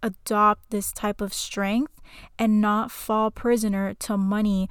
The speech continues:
or to fear or to doubt. It's so important that, yes, we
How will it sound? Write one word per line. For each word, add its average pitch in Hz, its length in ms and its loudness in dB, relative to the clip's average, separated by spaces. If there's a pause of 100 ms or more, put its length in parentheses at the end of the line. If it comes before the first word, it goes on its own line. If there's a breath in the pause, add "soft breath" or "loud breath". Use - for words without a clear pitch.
(220 loud breath)
or 208 100 -2
to 214 160 -4
fear 208 720 2
or 202 120 -2
to - 180 -8 (100)
doubt. 208 400 2
It's - 160 -6
so 226 240 -2
important 233 400 0
that, 196 160 -2
yes, 202 400 -2
we 208 140 -4